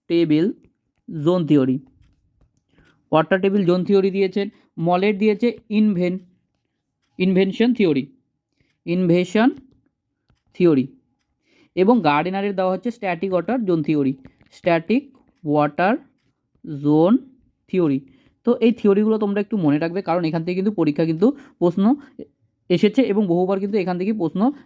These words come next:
জিজ্ঞাসা করেছে। কো-, কোথাও কোথাও ম্যাচিং হিসাবে দিয়েছে এবং কোথাও কোথাও এই থিওরিগুলোর নাম উল্লেখ করে দিয়েছে। এটা তোমরা যে উইন্ড ইরেশন রয়েছে সেখানে তোমরা দেখতে পারবে এটা। এরপর চলে যেতে পরবর্তী কোশ্চেনে,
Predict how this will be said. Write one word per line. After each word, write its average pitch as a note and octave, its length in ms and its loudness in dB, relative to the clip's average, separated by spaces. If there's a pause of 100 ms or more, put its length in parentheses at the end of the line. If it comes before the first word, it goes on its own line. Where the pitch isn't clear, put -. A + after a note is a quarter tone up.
(100)
জিজ্ঞাসা F3 300 2
করেছে। D3+ 260 -2 (160)
কো-, D#3 220 -4 (600)
কোথাও F3+ 200 2
কোথাও G3+ 260 -2
ম্যাচিং D3 280 0
হিসাবে G3+ 260 0
দিয়েছে G#3 260 -2
এবং A#3+ 140 -2 (100)
কোথাও F3+ 180 0
কোথাও F#3+ 220 -2 (120)
এই G3 120 -2
থিওরিগুলোর F3 440 0 (240)
নাম E3 240 2
উল্লেখ D#3+ 300 -2
করে G3 120 -2
দিয়েছে। E3+ 280 -2 (280)
এটা F#3 180 -2 (100)
তোমরা A3 220 2 (480)
যে G3 80 2 (400)
উইন্ড A#3 280 4 (360)
ইরেশন F#3 460 -2
রয়েছে D3 280 -2 (340)
সেখানে G3 260 0
তোমরা F#3 240 -2
দেখতে E3 260 -2
পারবে C3+ 220 2
এটা। B2+ 180 -6 (2250)
এরপর G#3+ 260 4
চলে C4+ 140 4
যেতে C4 120 2
পরবর্তী F#3+ 440 -2
কোশ্চেনে, G#3 380 -2